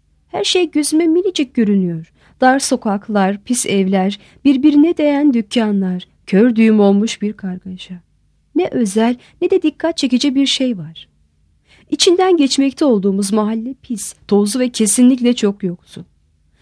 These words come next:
Beyaz evler betondan, damları birer teras, pencereleri ise minicik ve kafesli. Bir de sıcak var. İçine hayvan dışkısı, araba egzozu ve baharat kokularının karıştığı o lanet sıcaklık. Kalabalık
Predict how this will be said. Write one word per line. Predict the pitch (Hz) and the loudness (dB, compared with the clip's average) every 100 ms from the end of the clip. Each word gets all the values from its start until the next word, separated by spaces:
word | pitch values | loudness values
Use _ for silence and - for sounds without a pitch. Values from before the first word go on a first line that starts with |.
| - - | -20 -2
Beyaz | 339 392 381 | 2 2 2
evler | 349 320 339 330 | 0 0 -2 -2
betondan, | 262 254 233 202 190 208 262 | -4 -2 -2 0 0 0 2
damları | 220 220 233 240 254 | 2 2 2 0 -2
birer | 208 220 233 | -2 -2 -2
teras, | - 220 180 208 - - - | -4 -4 -2 -4 -6 -12 -6
pencereleri | 240 233 226 254 254 262 | 0 2 2 2 2 -2
ise | 302 - 269 | -4 -6 -4
minicik | 311 339 262 285 - | -4 -4 -6 -10 -12
ve | 285 | -14
kafesli. | - 247 214 202 - 175 _ _ _ - | -12 -12 -12 -12 -16 -18 _ _ _ -8
Bir | 277 214 | -4 -4
de | 220 | -4
sıcak | - 202 208 202 - | -4 -2 -2 -6 -10
var. | 175 170 _ _ - | -14 -14 _ _ -4
İçine | - 311 302 | 0 2 0
hayvan | 247 233 226 233 214 | -2 -2 0 0 -2
dışkısı, | 208 - 196 - 202 196 - | -4 -6 -8 -6 -4 -4 -4
araba | 185 190 220 | -6 -2 0
egzozu | 214 190 190 185 202 202 _ 226 | 0 0 -2 -2 -4 -6 _ -2
ve | 190 | 0
baharat | 180 190 233 262 | -2 -4 -6 -8
kokularının | - 240 226 214 208 208 | -8 -6 -4 -4 -4 -8
karıştığı | 190 190 - - 196 | -12 -10 -10 -10 -12
o | 190 | -10
lanet | 185 180 175 175 - | -10 -10 -12 -14 -18
sıcaklık. | - 180 - 202 _ _ _ _ _ _ _ _ _ _ _ _ _ _ - - | -16 -16 -18 -20 _ _ _ _ _ _ _ _ _ _ _ _ _ _ -14 -2
Kalabalık | 349 349 349 381 - | 0 2 0 -2 -6